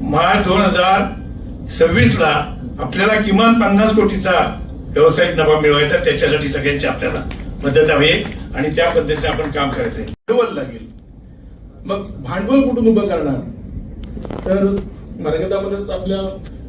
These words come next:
Speaker 2: चिपळूण नागरी पतसंस्थेची शाखा आहे. अ, सुर्वे साहेब जे त्या ठिकाणी संपूर्ण कामकाज पाहतात,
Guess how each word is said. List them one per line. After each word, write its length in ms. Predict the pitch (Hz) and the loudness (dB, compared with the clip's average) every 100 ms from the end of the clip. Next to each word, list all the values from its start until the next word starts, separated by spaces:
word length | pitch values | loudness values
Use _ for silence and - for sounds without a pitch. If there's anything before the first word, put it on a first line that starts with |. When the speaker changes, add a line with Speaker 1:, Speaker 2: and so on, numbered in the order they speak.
| - | -12
Speaker 2:
चिपळूण 300 | 175 170 190 | -10 -8 -6
नागरी 260 | 185 180 190 | -4 -4 -4
पतसंस्थेची 880 | 185 180 175 - 180 185 185 185 - - - - - - 202 - - - - - - - | -4 -8 -6 -6 -6 -6 -6 -8 -10 -12 -10 -12 -12 -12 -12 -14 -14 -14 -12 -12 -12 -14
शाखा 300 | - 170 214 | -8 -4 -2
आहे. 200 | - 170 - - - - - - - - - - 165 | -2 -2 -6 -12 -14 -16 -14 -14 -14 -14 -12 -12 -10
अ, 360 | 165 170 175 175 170 - - - - - - | -8 -6 -8 -8 -12 -14 -12 -12 -14 -16 -16
सुर्वे 420 | - 196 - 165 151 | -8 -6 2 4 4
साहेब 220 | - - - - - - - - - 147 | 2 0 -6 -14 -14 -14 -14 -16 -14 -10
जे 340 | 156 175 180 175 151 - - - - - | -8 -10 -10 -12 -12 -14 -14 -16 -14 -6
त्या 80 | 165 | -6
ठिकाणी 520 | 165 175 180 180 180 175 - - - - - - | -6 -8 -8 -10 -10 -12 -14 -16 -16 -16 -14 -12
संपूर्ण 400 | 185 185 - 208 | -8 -4 -2 -2
कामकाज 400 | 202 185 220 202 | -2 -2 0 2
पाहतात, 340 | 170 139 131 | 0 -2 -6